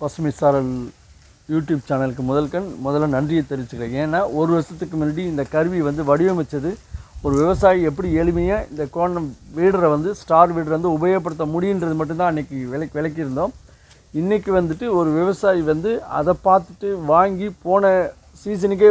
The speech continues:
வாங்கி உபயோகப்படுத்திட்டாங்க. இந்த ட்ரிப் வந்து சின்ன வீலும் வாங்கியிருக்காங்க. எதுக்காகனா,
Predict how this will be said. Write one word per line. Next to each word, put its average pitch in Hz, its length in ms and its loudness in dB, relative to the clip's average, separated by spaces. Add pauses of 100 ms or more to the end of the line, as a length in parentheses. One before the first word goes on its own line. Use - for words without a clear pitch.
வாங்கி 185 260 4
உபயோகப்படுத்திட்டாங்க. 151 800 -2 (680)
இந்த 185 180 8
ட்ரிப் 202 320 -2
வந்து 190 180 -2 (480)
சின்ன 214 240 0 (600)
வீலும் 190 260 4
வாங்கியிருக்காங்க. 156 540 0 (1600)
எதுக்காகனா, 185 560 2